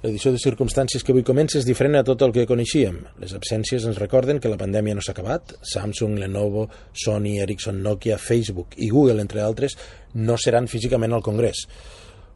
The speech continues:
L'organització no vol parlar de xifres. La única xifra que ha compartit el director general de la G S M A, John Hoffman, és binària. O es fa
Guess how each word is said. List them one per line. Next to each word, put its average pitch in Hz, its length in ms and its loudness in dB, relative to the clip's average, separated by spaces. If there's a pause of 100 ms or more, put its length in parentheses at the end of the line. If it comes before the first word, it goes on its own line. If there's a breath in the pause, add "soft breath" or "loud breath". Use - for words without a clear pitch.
(140)
L'organització 127 560 2
no 151 160 6
vol 135 240 6
parlar 120 300 2
de 104 100 -4
xifres. - 460 -4 (340)
La 110 100 2
única 131 300 2
xifra 127 320 0
que 123 80 2
ha 107 60 -6
compartit 113 500 -2
el 104 80 -4
director 101 580 -4
general 107 400 0
de 104 140 -2
la 101 80 -4
G 101 160 -2
S 98 160 -6
M 92 160 -6
A, 175 160 -4
John 104 240 -6
Hoffman, 156 460 0 (340 loud breath)
és 139 160 2
binària. 98 400 4 (480 loud breath)
O 127 80 6
es - 80 -6
fa 170 220 4